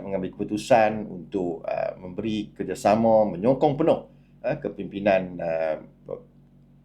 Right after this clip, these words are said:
Datuk Seri, eh, Muhammad Syarani sebagai Menteri Besar. Jadi, eh, bagi saya, orang umno harus berterima kasih, eh, dan kita sekarang ni bekerja di dalam satu kumpulan.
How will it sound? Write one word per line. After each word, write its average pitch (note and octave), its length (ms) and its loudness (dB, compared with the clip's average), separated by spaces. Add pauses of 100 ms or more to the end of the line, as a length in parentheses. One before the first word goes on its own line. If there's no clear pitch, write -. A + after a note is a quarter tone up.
Datuk G#2 400 4
Seri, F#2 400 -2
eh, D2 480 -4 (160)
Muhammad F2+ 160 -6
Syarani G#2+ 560 2
sebagai E2+ 560 -2 (320)
Menteri F2 240 -12
Besar. E2+ 400 0
Jadi, C#3+ 400 6 (560)
eh, - 300 -4 (260)
bagi E2 240 -10
saya, G2+ 240 4
orang F2 400 4
umno G#2+ 320 4
harus E2+ 640 -4
berterima D#2+ 400 -8
kasih, - 560 -6
eh, C3 320 -6
dan - 320 -8
kita C#3 240 2
sekarang E3+ 320 4
ni F3+ 80 2
bekerja A#2+ 560 4
di G2+ 80 -4
dalam F#2 240 -2
satu - 240 -10
kumpulan. A2+ 400 0